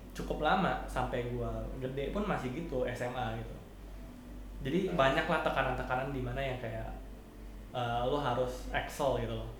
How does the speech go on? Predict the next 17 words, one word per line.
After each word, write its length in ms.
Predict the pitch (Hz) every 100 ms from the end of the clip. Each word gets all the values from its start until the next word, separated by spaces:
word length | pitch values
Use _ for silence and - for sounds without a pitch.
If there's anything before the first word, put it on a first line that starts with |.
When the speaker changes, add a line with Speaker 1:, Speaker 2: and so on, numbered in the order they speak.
| - - - - -
Speaker 1:
Dan 160 | 131 131
bahkan 320 | 123 185 202
kayak 400 | 147 120 117 117 - -
misalkan, 640 | - 139 160 156 208 196 196 - - - - - -
kenapa 200 | 160 202
gua 160 | 190
bilang 120 | 170 160
nggak 160 | 147 170
dimanja? 200 | 180 175
Ini 120 | 180
salah 160 | 175 170
satunya 200 | 180 175
adalah 320 | 131 160 180 - - - - - - -
ketika, 440 | - 165 175 208 214 214
eh, 200 | 151 - 160
engkau 400 | 143 151 139 135
gue 480 | 127 139 175 208